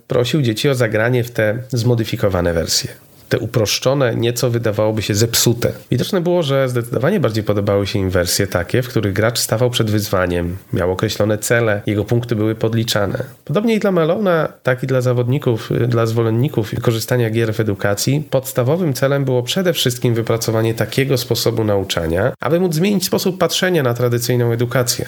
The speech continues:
Wcześniej kojarzyła się ona ze szkołą, obowiązkiem i bardzo często nudą. W grach wideo zaczęto upatrywać środka, który może temu zaradzić,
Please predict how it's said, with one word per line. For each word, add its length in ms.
Wcześniej 460
kojarzyła 500
się 160
ona 160
ze 120
szkołą, 600
obowiązkiem 840
i 60
bardzo 360
często 720
nudą. 400
W 60
grach 240
wideo 380
zaczęto 380
upatrywać 440
środka, 380
który 240
może 260
temu 220
zaradzić, 500